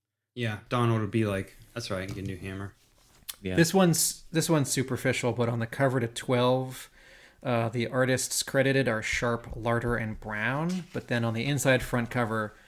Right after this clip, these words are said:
Speaker 3: it's Sharp, Larter, and Tony Akins.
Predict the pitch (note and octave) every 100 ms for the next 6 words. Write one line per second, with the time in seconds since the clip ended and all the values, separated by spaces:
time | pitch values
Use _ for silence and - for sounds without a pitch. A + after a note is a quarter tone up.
0 | - - - B2 - - - B2 B2 -
1 | A2 A#2 A#2 A2+ G#2 G2+ - - B2 A#2
2 | G#2+ A#2+ C3 G#3+ A3 A3+ G#3 - -